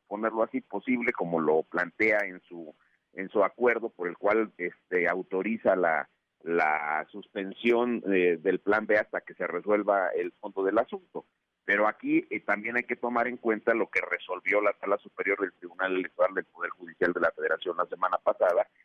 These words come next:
que a pesar de que Edmundo Jacobo Molina se desistió del juicio electoral que interpuso ante el Tribunal Electoral, el tribunal, eh, con una votación, eh, de tres votos a favor, más el voto de calidad de Reyes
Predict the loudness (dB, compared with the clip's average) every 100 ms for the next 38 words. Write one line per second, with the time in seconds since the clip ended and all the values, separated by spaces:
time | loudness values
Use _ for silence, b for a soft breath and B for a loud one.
0 | b b -2 0 -2 0 0 0 -4 -2
1 | -2 -2 -6 -4 0 -2 0 0 2 2
2 | 2 2 0 0 -2 -2 -4 -16 -6 2
3 | 4 4 _ _ _ -6 -4 0 2 2
4 | 2 0 -2 -2 -6 -4 -4 -4 -8 -2
5 | -2 -2 -4 0 0 2 2 2 2 0
6 | 2 2 2 -4 b b b -20 -12 -8
7 | -6 -2 0 0 -2 -4 -4 -4 -4 -2
8 | 0 0 -2 -2 0 -2 -2 -6 -8 -4
9 | -4 -2 0 0 0 -2 0 0 _ -8
10 | -6 -4 -4 -2 -2 -2 -2 -2 -4 -2
11 | -2 0 -2 0 0 2 0 0 -2 -4
12 | 0 -2 0 -2